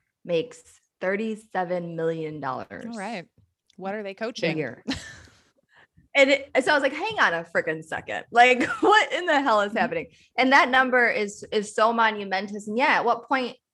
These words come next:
Speaker 1: do you, this,
Speaker 2: Yeah.
Speaker 1: it goes back to your insatiable well of, like,
Speaker 2: Mm.
Speaker 1: what if we created from that place?
Speaker 2: But it's just, like, once you
Speaker 1: So,
Speaker 2: get
Speaker 1: yeah.
Speaker 2: there, it's so, and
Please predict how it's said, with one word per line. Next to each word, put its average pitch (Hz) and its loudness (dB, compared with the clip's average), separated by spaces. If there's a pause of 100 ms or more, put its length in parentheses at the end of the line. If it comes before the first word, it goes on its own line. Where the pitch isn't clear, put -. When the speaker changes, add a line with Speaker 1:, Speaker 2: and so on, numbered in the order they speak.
(100)
Speaker 1:
do 226 -8
you, 254 -8
this, 233 0
Speaker 2:
Yeah. 185 -2
Speaker 1:
it 196 0
goes 226 -2
back 196 2
to 214 -8
your 196 0
insatiable 180 -2
well 196 8
of, 151 2
like, 151 0
Speaker 2:
Mm. - -8
Speaker 1:
what 185 2
if 175 0
we 202 -4
created - -6
from 117 -2
that 113 2
place? - 2
Speaker 2:
But 415 -2
it's 440 -4
just, 415 -8
like, 302 -4
once 277 -6
you - -2
Speaker 1:
So, 311 -2
Speaker 2:
get - -4
Speaker 1:
yeah. 214 -2
Speaker 2:
there, 208 -2
it's - -8
so, 208 -6
and 180 -12